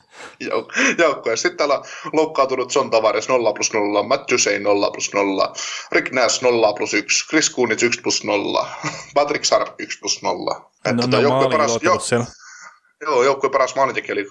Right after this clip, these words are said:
Speaker 1: Carter kolmella maalilla, toi, toiseksi paras maalintekijä niinku hyökkäjistä, niin Jamie Benn kahdella maalilla. Et, et semmoista.
Speaker 2: Joo, tota, mulla on varaustilaisuuksia, niin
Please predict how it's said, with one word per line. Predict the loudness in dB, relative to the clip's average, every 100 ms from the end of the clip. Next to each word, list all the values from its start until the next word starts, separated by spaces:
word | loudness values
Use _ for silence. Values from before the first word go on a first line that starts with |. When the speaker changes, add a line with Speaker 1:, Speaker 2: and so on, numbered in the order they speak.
| -2 0
Speaker 1:
Carter | 0 -2 -2 0
kolmella | 0 0 0
maalilla, | 0 2 4
toi, | 2 0 -2 -2
toiseksi | -2 0
paras | -4 -2
maalintekijä | -4 -2 -4 0 0 -2 -10 -14 -16 -16 -4
niinku | -2 2
hyökkäjistä, | 2 2 -2 -4 -4 -4
niin | -4 -2
Jamie | 0 0
Benn | -2 -2
kahdella | -2 -2 -4
maalilla. | -4 -4 -6 -12 -12
Et, | -12 -14 -20 -20 -6
et | -2
semmoista. | -2 -2 -4 -6 -20 _ _
Speaker 2:
Joo, | 2 2 -2 -12 -4 0
tota, | 2 0 0 0 2 2 -2 _ _ _
mulla | 4 4
on | 4
varaustilaisuuksia, | 4 2 2 2 2 2 2 2 2
niin | 4 4 4